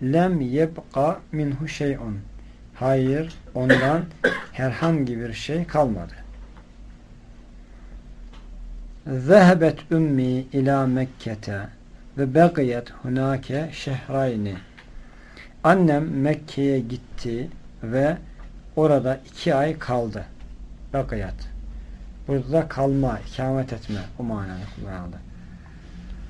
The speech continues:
La tense ma gultu leke. Unutma neyi? Ma şeyi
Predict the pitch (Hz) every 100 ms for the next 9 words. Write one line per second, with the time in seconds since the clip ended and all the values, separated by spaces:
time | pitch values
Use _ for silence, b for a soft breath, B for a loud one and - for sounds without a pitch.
0 | B B B B - 143 165 190 185 -
1 | 175 202 175 - 123 107 - - - 135
2 | 139 143 139 135 151 143 143 147 139 -
3 | 107 98 - - - - - - B B
4 | B B B - - - - - - -
5 | - - 180 208 - 135 113 107 135 151
6 | 160 196 147 147 143 127 104 - 131 127